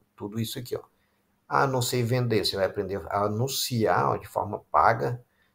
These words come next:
no Google e Facebook Ads, que somente um curso desse aqui é muito caro. Então, é,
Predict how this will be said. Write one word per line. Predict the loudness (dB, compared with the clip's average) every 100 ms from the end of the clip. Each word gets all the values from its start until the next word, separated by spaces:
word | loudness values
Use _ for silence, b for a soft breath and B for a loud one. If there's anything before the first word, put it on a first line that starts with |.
| _
no | -6 -6
Google | -4 -4 -4
e | -4
Facebook | -2 -2 -2 -4 2 4
Ads, | 4 2 -6 -12 _ _
que | -12
somente | -4 -2 -2 -4 -4 -8
um |
curso | -8 -10 -8 -6
desse | -6
aqui | -8 -8 -8 -8 -10
é | -6
muito | -6 -4 -8 -8
caro. | -6 -6 -6
Então, | -6 -6 -6 b b b b b b _ _ _
é, | -6